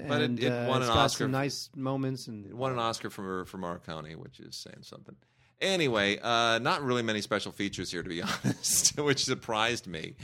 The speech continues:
Speaker 1: Um, there's a, it's just featurette stuff, and one of 'em is the Sam Jackson's Guide to seventy Millimeter, uh, which i-, is, is, i-, you know, w-, everyone's seen it online already. So, I mean, I was surprised that there was not, at the very least,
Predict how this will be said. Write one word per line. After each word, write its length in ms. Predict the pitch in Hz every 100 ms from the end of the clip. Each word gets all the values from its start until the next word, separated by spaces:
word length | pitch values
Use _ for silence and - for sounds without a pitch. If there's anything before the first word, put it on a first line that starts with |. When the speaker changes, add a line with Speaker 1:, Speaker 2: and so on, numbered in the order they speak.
| 175 190 147 -
Speaker 1:
Um, 680 | 113 110 104 101 104 104 95
there's 380 | 110 107 107 110
a, 160 | 110 110
it's 300 | 107 107 98
just 240 | 117 -
featurette 400 | 120 - 104 123
stuff, 440 | - 82 78 78 -
and 300 | 98 90 92
one 180 | 95 110
of 120 | 101
'em 100 | 95
is 180 | 92 90
the 220 | 90 87
Sam 320 | - 98 95
Jackson's 520 | 92 92 95 - 92 90
Guide 280 | 90 90 85
to 160 | 82
seventy 280 | - 98 90
Millimeter, 460 | 90 110 98 82 - _ _ _ _ 101
uh, 600 | 98 92 90 87 90 90
which 600 | 87 - 101 95 - 92
i-, 40 |
is, 640 | 90 90 82 92 85 78 -
is, 400 | 92 90 82 76 _ _ _ _ _ _ -
i-, 140 | 90 80
you 140 | 92
know, 180 | 92 87
w-, 200 | 90 87
everyone's 340 | 92 92 92 87
seen 160 | 98
it 40 | 90
online 400 | 87 80 82 110
already. 340 | 78 76 78
So, 220 | - 98 80
I 120 | 95
mean, 160 | 92
I 160 | 92 110
was 200 | 110 104
surprised 880 | - - - 151 160 156 160 147 120
that 140 | 117
there 140 | 120 104
was 240 | 104 98
not, 240 | 104 107 95
at 140 | 98
the 80 | 92
very 360 | 85 101 101
least, 680 | 90 85 90 82 - - -